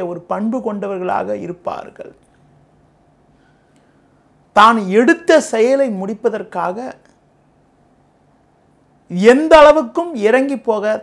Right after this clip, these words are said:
தயங்க மாட்டார்கள். பலருக்கு உதவி செய்யக்கூடிய பண்பு இருக்கும். தனக்கு இருக்கக்கூடிய மனக்குறைகளை மற்றவர்களிடம்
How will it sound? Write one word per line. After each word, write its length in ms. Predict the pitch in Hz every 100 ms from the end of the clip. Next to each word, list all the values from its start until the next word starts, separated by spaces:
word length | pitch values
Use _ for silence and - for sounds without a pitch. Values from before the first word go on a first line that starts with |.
| -
தயங்க 320 | 185 202 214
மாட்டார்கள். 720 | 202 170 - - - - - _ _ _ _ _ _ _ _ _ _ _ _ _ _ _ _ _ _ _ _ _ _ _ _ _ _ _ -
பலருக்கு 560 | 226 302 339 254 - 339 285 - _ _ _ _ _ _ _ -
உதவி 340 | 240 311 302 -
செய்யக்கூடிய 640 | 240 214 214 196 190 180 180
பண்பு 300 | 175 202 214 214
இருக்கும். 560 | 165 165 - - 240 302 _ _ _ _ _ _ _ _ _ _ _ _ -
தனக்கு 340 | 240 302 -
இருக்கக்கூடிய 560 | 294 320 392 330 330 320 262 214
மனக்குறைகளை 840 | 240 302 285 - 240 262 254 247 294 - _ -
மற்றவர்களிடம் 580 | 196 190 240 220 214 277